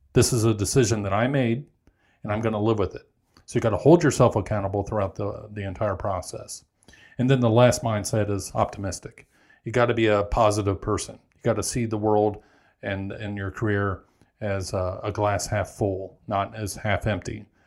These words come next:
Negative people can get ahead, but it's not nearly as common as positive people.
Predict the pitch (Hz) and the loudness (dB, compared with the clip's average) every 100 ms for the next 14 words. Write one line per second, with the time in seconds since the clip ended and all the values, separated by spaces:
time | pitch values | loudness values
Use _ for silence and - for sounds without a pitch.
0 | _ _ _ 120 139 143 117 - 127 120 | _ _ _ 2 4 4 2 2 2 4
1 | 117 113 - _ _ _ - 170 180 156 | 2 2 -6 _ _ _ -2 2 2 4
2 | 135 101 123 107 98 104 _ _ _ - | 4 6 6 6 4 -6 _ _ _ 0
3 | 107 107 101 - 117 113 113 120 127 113 | 2 2 -2 0 0 0 0 2 2 2
4 | 101 98 92 - _ _ _ _ _ _ | 2 -2 -6 -12 _ _ _ _ _ _
5 | - 135 110 - 120 107 95 95 - _ | -4 2 2 4 0 2 -2 -6 -12 _
6 | - 101 - _ - 123 110 110 113 107 | -4 -4 -8 _ -4 2 4 2 0 -2
7 | 101 _ - 101 98 - | -6 _ -6 -4 -6 -12